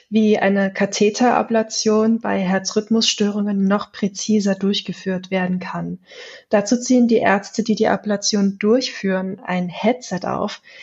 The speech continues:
mit dem sie das dreidimensionale Hologramm vom Herzen des Patienten vor sich sehen können.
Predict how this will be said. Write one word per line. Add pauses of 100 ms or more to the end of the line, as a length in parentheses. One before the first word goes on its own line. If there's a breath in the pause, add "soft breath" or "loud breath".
(200 loud breath)
mit
dem
sie
das
dreidimensionale
Hologramm
vom
Herzen
des
Patienten
vor
sich
sehen
können.